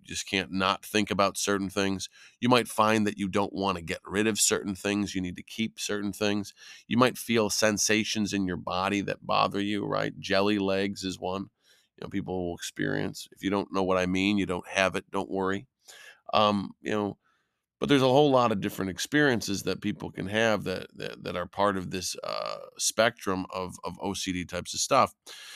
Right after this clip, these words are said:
And so if you have a doctor, though, make sure that the doctor does a blood panel for you and that you rule out any thyroid issues, Hashimoto's, you know, syn-, you know, you know, uh, um, disease, that, that kind of stuff, because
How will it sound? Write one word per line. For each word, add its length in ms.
And 140
so 260
if 120
you 120
have 220
a 60
doctor, 440
though, 200
make 200
sure 200
that 160
the 80
doctor 520
does 220
a 60
blood 360
panel 320
for 280
you 180
and 220
that 180
you 140
rule 320
out 240
any 180
thyroid 600
issues, 580
Hashimoto's, 840
you 200
know, 80
syn-, 340
you 140
know, 140
you 80
know, 200
uh, 240
um, 340
disease, 480
that, 200
that 180
kind 200
of 80
stuff, 300
because 380